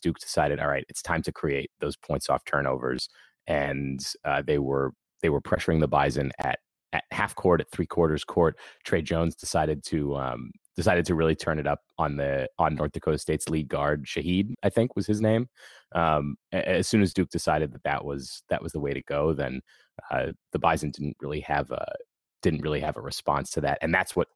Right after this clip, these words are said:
produced a lot of the, uh, a lot of the best highlights from last night. Uh, you saw R J Barrett and, uh, Zion Williamson getting in on the action on the,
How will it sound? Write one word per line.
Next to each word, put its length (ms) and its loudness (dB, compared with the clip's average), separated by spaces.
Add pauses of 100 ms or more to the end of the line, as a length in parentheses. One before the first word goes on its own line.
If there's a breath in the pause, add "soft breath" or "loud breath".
produced 380 0
a 40 -6
lot 280 2
of 160 -4
the, 280 -6 (380 soft breath)
uh, 40 -10 (100)
a 20 -4
lot 160 2
of 60 -6
the 80 -6
best 200 -2
highlights 380 -4
from 140 -4
last 260 -2
night. 240 -6 (260)
Uh, 260 -4 (200)
you 120 -6
saw 480 0 (580)
R 100 4
J 140 -4 (260)
Barrett 380 2
and, 280 -2 (400)
uh, 220 0
Zion 320 -2
Williamson 580 -4 (380 soft breath)
getting 220 2
in 100 0
on 100 -2
the 140 -2
action 340 -4
on 160 -6
the, 220 -6